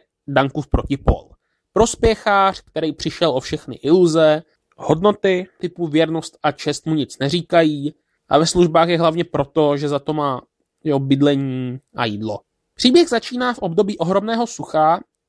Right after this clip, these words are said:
kdy kolem, kdy kolem Eustácova hradu vyschne potok. Jeho rytíři se vypraví zjistit, co se stalo, a zjistí,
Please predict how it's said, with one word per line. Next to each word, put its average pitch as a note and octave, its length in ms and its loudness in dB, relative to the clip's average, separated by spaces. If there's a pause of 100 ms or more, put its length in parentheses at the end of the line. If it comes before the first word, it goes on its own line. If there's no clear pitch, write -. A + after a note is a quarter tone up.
kdy C#3+ 520 -2
kolem, G#3+ 500 2 (120)
kdy F3 140 2
kolem C#4+ 280 2
Eustácova A3 640 0
hradu D3 300 0
vyschne B2+ 340 -6
potok. - 380 -10 (960)
Jeho D4+ 180 6
rytíři B3 380 -4
se A#3+ 100 -2
vypraví F3+ 380 0
zjistit, C#3+ 320 -6
co E3 80 -4
se B2 140 -6
stalo, D#3 420 0 (100)
a C#3+ 120 2
zjistí, B3 520 0